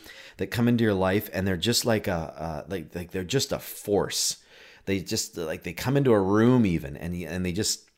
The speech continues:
create this stir and they have this energy about them that, that, um,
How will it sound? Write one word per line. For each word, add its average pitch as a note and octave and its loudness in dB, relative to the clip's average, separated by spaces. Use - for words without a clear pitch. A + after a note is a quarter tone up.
create A2+ 0
this F#2 -2
stir G2 2
and E2 -2
they F#2 -4
have G2+ 2
this F#2 -2
energy G2+ 0
about F2 -2
them D#2+ -4
that, D#2+ -6
that, E2+ -4
um, E2 -4